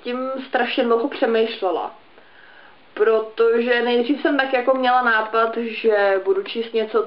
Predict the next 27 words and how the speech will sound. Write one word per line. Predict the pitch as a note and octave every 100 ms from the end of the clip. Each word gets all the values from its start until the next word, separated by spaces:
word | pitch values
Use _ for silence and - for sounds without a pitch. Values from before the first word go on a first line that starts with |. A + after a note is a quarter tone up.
| -
co | A3
je | G3+
mi | G3+
jako | G3+ G3 A3
z | G#3+
dětství | G3+ G3+ A3+
blízký, | G3+ F#3 F#3 - A3 G#3 G#3+
takže | G3 F#3+ F#3+ F3+ F3 - - - - - - - - -
Dášenku, | G3+ G#3 A#3 B3+ A#3+ A#3 A#3 A3
nějaký | G#3+ G#3 G3+ A3+
pohádky | A3 A3+ G#3+ G#3 G#3
třeba | G3 - -
a | -
tak. | - - - - - - - - - - - - -
Ale | G3+ G#3 A3 B3+ C4
pak | - B3+
jsem | - C4+ B3+
si | B3 D#4+ E4+ E4 C4+
řekla, | A3 F3+ - F3 F#3
že | G3+ A3
vlastně | A3 A3 A#3+ A#3
mnohem | A#3+ B3 A#3+
zajímavější | A#3+ A3+ A3+ A3 A3 A3 - A#3
bude | A#3 A3+ G#3 A3+ A3 A3 A#3 - - - - - -
ukázat | A3+ - A#3+ A3+ A3+ A3+ G#3+
vám | G#3+ A3+ A3 G#3+ G#3+ G3+ G#3 -
v | -